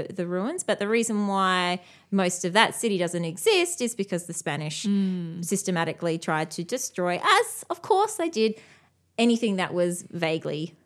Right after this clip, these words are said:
Speaker 1: pag-, vaguely pagan?
Speaker 2: <laughs> Vaguely
Speaker 1: Vaguely
Speaker 2: pagan.
Speaker 1: pagan.
Speaker 2: It
Speaker 1: Well,
Speaker 2: was pag-,
Speaker 1: was pagan.
Speaker 2: decidedly pagan.
Speaker 1: Decidedly.
Speaker 2: According to that. Well,
Speaker 1: Des-, decidedly non-Catholic.
Speaker 2: yes, that's what we should say.
Speaker 1: Yeah, that's
Speaker 2: Yeah.
Speaker 1: right. But I mean, the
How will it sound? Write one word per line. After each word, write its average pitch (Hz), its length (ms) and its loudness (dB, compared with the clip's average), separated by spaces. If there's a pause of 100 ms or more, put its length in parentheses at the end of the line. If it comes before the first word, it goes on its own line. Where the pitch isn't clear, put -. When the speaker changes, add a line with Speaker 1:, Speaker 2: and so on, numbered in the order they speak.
(240)
Speaker 1:
pag-, 381 260 6
vaguely 180 460 -2
pagan? 285 380 2
Speaker 2:
<laughs> - 60 -6
Vaguely - 360 0
Speaker 1:
Vaguely 226 360 6
Speaker 2:
pagan. 339 160 6
Speaker 1:
pagan. 403 280 4 (120)
Speaker 2:
It 202 100 4
Speaker 1:
Well, 220 200 12
Speaker 2:
was 226 180 8
pag-, 214 380 2
Speaker 1:
was 240 240 8
pagan. 285 240 10
Speaker 2:
decidedly 190 380 6
pagan. 185 240 2
Speaker 1:
Decidedly. 190 560 4
Speaker 2:
According 196 420 6
to 170 100 -8
that. - 180 -6
Well, 226 360 10
Speaker 1:
Des-, - 180 -4
decidedly 285 540 6
non-Catholic. 196 720 6
Speaker 2:
yes, - 300 -2
that's 180 260 0
what 185 100 -2
we 170 80 -4
should 160 260 -6
say. - 300 -6
Speaker 1:
Yeah, 175 100 -6
that's - 240 -4
Speaker 2:
Yeah. 113 140 -2
Speaker 1:
right. 98 120 -6 (140)
But 392 120 4
I 403 60 2
mean, 392 180 2
the 359 100 -2